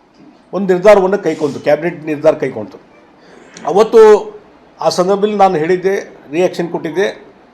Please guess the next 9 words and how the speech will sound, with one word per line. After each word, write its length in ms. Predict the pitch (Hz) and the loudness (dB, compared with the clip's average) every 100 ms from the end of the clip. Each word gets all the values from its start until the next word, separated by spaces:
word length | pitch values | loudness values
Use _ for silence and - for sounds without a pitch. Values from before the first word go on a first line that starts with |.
| _ 165 | _ -6
ಇದು 120 | 180 | -4
ಕಾನೂನು 400 | 156 156 202 208 | 2 4 4 2
ಬಾಹಿರವಾದಂಥ 800 | 180 160 196 196 185 175 180 - | 0 2 4 4 2 0 -2 -6
ಕೃತ್ಯ, 560 | 196 - 185 147 160 - - - - _ _ _ - | -6 -4 -4 -2 -4 -4 -10 -20 -20 _ _ _ -2
ಕಾನೂನು 280 | 165 214 | 0 2
ಬಾಹಿರವಾದಂಥದ್ದು. 840 | 185 170 175 165 139 123 113 92 - _ _ _ - _ - | 4 4 4 0 -2 -6 -10 -14 -20 _ _ _ -20 _ -4
ಮತ್ತು 260 | 175 185 208 | -2 2 2
ನಾನು 500 | 185 202 208 202 180 | 4 4 4 4 2
ಹಲ್-, 320 | 143 180 | 2 -2